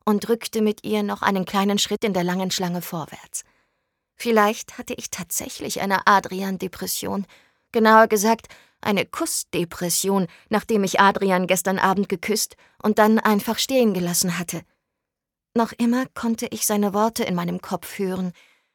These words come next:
„Wir stehen auf unterschiedlichen Seiten, Jo, und daran wird sich auch nichts ändern.“ Da scheine ich ja ins Schwarze getroffen zu haben.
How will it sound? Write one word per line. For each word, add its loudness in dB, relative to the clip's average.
„Wir -8
stehen -4
auf -8
unterschiedlichen -8
Seiten, -8
Jo, -6
und -2
daran 0
wird -6
sich -6
auch -4
nichts -4
ändern.“ -4
Da 6
scheine 2
ich -4
ja 2
ins -4
Schwarze 4
getroffen 2
zu -4
haben. -4